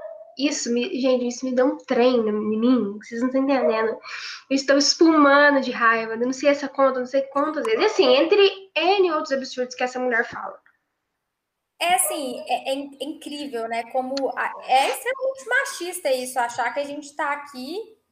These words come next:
Speaker 2: pra servir uma pessoa.
Speaker 1: Sim.
Speaker 2: De jeito nenhum. Nossa, eu, eu lembro de ter assistido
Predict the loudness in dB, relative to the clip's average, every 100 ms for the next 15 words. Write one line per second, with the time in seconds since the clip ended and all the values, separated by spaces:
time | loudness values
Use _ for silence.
0 | _ _ _ _ -6 -4 -2 -4 -8 -8
1 | -12 -12 -8 -8 -8 -10 -4 -2 -2 -2
2 | -6 -10 -20 _ _ _ _ _ _ _
3 | _ _ _ _ -14 0 2 2 -2 -8
4 | -10 -10 -8 -12 -10 -10 -10 -12 -16 -10
5 | -6 -4 -4 -4 -6 -4 2 2 2 -2
6 | -2 -2 -4 -6 -10 -12 -10 -6 -6 -6
7 | -14 -16 -14 -12